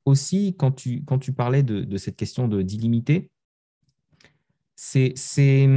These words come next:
aujourd'hui, je, je, je sais pas comment, comment, c'est, c'est très difficile de revenir sur l'époque et de dire, tiens, comment je voyais, comment je voyais les choses. Mais je pense qu'il y avait, euh, il y avait une espèce de, d'inconscience, en fait.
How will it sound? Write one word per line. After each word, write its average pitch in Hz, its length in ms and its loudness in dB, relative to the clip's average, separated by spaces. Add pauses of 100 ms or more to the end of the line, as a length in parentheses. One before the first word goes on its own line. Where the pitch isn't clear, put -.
(1500)
aujourd'hui, 165 500 4
je, 123 140 2
je, 131 180 0
je - 160 2
sais 147 160 2
pas 175 200 0
comment, 127 500 0
comment, 127 500 -2
c'est, 123 160 -4
c'est 123 140 -6
très 170 160 -2
difficile 160 320 -2
de 127 60 2
revenir 117 300 -2
sur - 140 -6
l'époque 117 300 -2
et 117 40 0
de 110 60 -2
dire, 107 180 -4
tiens, 135 160 2
comment 113 280 -2
je 107 40 -4
voyais, 107 420 -2
comment 117 220 -4
je 110 60 -4
voyais 107 220 -2
les 110 80 -2
choses. 151 340 0 (380)
Mais 117 80 0
je - 100 -4
pense 165 200 0
qu'il - 120 -2
y 127 40 2
avait, 123 280 2
euh, 101 320 0 (480)
il 131 60 -2
y - 20 2
avait 123 160 2
une 147 100 6
espèce 147 400 0
de, 101 560 -2 (300)
d'inconscience, 131 640 0
en 101 80 -6
fait. - 260 -8